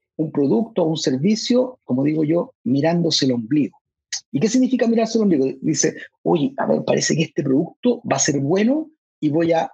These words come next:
desarrollar un producto y lo voy a salir a vender". En vez de, a ver, ¿qué es lo que le está doliendo al mercado? ¿Qué es lo que le está doliendo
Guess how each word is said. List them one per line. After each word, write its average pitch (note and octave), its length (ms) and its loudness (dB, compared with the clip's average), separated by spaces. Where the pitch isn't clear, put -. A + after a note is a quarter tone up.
desarrollar B2 580 0
un B3 120 0
producto D#3 500 -2
y D3+ 80 0
lo D3+ 120 0
voy F#3 180 2
a F3 60 0
salir F3 520 0
a F3+ 40 -2
vender". F#2+ 320 -4
En E3+ 180 -2
vez G3+ 260 2
de, G3+ 360 -2
a A2+ 80 0
ver, - 280 -2
¿qué - 120 0
es C#3+ 60 0
lo F3+ 120 -2
que D#3 100 0
le C#3+ 80 0
está - 520 -4
doliendo B2 880 0
al A2+ 300 0
mercado? B2+ 680 0
¿Qué C3 120 0
es B2+ 60 -2
lo C#3 140 0
que C3 100 -2
le A#2+ 100 0
está - 200 -4
doliendo C#3 800 0